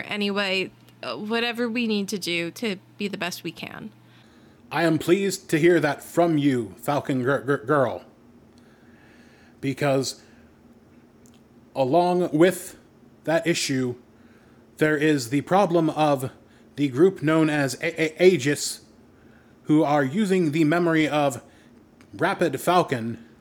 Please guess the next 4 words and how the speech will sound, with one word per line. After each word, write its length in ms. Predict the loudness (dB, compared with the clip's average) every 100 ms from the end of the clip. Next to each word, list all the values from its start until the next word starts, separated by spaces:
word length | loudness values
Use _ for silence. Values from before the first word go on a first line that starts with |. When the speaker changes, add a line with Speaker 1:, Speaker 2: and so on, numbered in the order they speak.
| _ _ _ -20 -20 -20 _
Speaker 2:
to 400 | -4 -2 -2 -4 -10 -20 -20 _ _ _ _ -8 -2
enact 460 | 0 -2 -4 -8
a 280 | -2 0 -2
superhero 1080 | -4 -4 -2 -2 -2 4 6 8 6 2